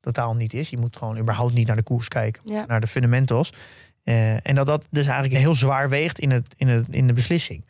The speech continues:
Speaker 1: En daar komt dus eigenlijk, en dit vind ik dus eigenlijk weer een stukje wat, eh, ja, ook wel weer een stukje psychologie is, dat je veel te veel kijkt naar de koers, maar ook wel een stukje educatie, dat je eigenlijk niet precies weet wat beleggen is.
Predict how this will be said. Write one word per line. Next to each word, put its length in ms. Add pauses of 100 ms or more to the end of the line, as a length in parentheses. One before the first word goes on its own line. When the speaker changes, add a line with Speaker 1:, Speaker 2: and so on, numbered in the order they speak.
(220)
Speaker 1:
En 120
daar 120
komt 220
dus 100
eigenlijk, 440
en 200
dit 180
vind 140
ik 60
dus 120
eigenlijk 300
weer 120
een 60
stukje 380
wat, 260 (420)
eh, 120 (100)
ja, 400
ook 160
wel 140
weer 180
een 80
stukje 240
psychologie 580
is, 100
dat 120
je 100
veel 160
te 100
veel 180
kijkt 200
naar 100
de 60
koers, 280
maar 140
ook 160
wel 140
een 60
stukje 320
educatie, 720 (380)
dat 180
je 80
eigenlijk 380
niet 200
precies 340
weet 280
wat 160
beleggen 340
is. 180